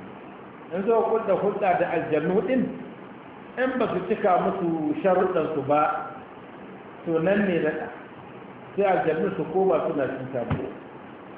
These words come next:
Sai haka ne, saboda su ɗan duniya. Hmm. A ce mutum ya ɗauko doguwa.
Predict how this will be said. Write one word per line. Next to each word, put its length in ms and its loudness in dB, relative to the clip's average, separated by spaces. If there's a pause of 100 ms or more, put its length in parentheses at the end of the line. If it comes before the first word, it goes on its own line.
(120)
Sai 160 -2
haka 320 2
ne, 160 -4
saboda 400 2
su 160 0
ɗan 200 -4
duniya. 340 -4 (760)
Hmm. 340 -4 (560)
A 120 -8
ce 160 2
mutum 300 2
ya 180 2
ɗauko 340 0
doguwa. 460 2